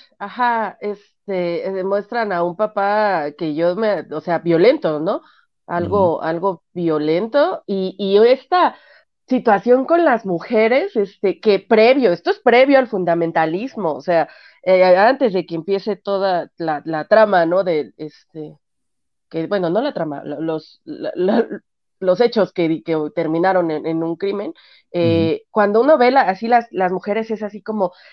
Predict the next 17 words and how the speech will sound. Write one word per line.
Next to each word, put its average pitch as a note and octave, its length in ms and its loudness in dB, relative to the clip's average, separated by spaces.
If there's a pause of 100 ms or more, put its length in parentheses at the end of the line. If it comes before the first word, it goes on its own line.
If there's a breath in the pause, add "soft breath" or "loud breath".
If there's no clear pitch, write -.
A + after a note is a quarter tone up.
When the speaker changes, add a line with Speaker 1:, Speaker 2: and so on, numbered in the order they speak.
(280 soft breath)
Speaker 1:
Tú C4+ 140 4
estás D#4 580 2
para G#3 280 2
ser A#3 200 -2
su D#4 200 -10
complemento, A3+ 960 0
para F3 280 2
servirlo. G#3+ 580 0
No, B3+ 120 2
no C#4+ 140 6
recuerdo B3+ 400 2
ahorita A3+ 300 0
la, E3+ 120 -2
las F3+ 200 -4
palabras F#3+ 480 -4
exactas, G3+ 520 -8
pero F3 260 -4